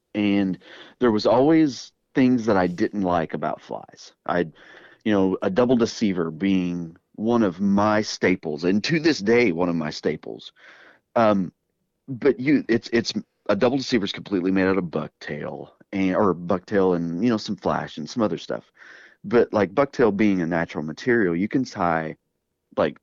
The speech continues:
twelve of the exact same double deceivers, and you'll have two of 'em that just don't swim right. They, they just, they don't swim right. I don't, something, something's funky with, uh,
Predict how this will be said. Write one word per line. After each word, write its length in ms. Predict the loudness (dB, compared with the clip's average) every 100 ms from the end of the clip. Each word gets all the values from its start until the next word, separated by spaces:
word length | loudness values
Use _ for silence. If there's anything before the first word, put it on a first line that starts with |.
| _
twelve 500 | -18 0 2 4 2
of 140 | -2 -4
the 120 | -4
exact 540 | -4 -6 -2 -2 -4
same 600 | -8 -2 2 2 0 -2
double 280 | 0 -2 0
deceivers, 720 | -4 -4 -2 -4 -4 -10 -16 _ -20 -20 -14 -2
and 140 | 2
you'll 100 | 2
have 220 | 2 0
two 240 | -2 2 4
of 140 | 4
'em 100 | 2
that 100 | 0
just 200 | -2 -2
don't 160 | -2 -2
swim 320 | -2 -2 -2
right. 220 | -6 -12 _ _ _ _ _ _ _
They, 260 | -2 0 -4
they 140 | -2 -2
just, 240 | -2 -6 _ _ _
they 120 | -2
don't 260 | 0 0 -2
swim 360 | -10 -8 -8 -6
right. 200 | -10 -4
I 140 | 0
don't, 160 | 0 -2 -12 -20 -20 -20 _
something, 640 | -4 -4 0 2 2 0 -6 _ _ _
something's 580 | -6 -2 0 0 -2 -4
funky 680 | -14 -18 -2 -2 -2 -2 0
with, 540 | 2 0 -4 -20 -20 _ _ _ _ _ _ -6
uh, 300 | -2 0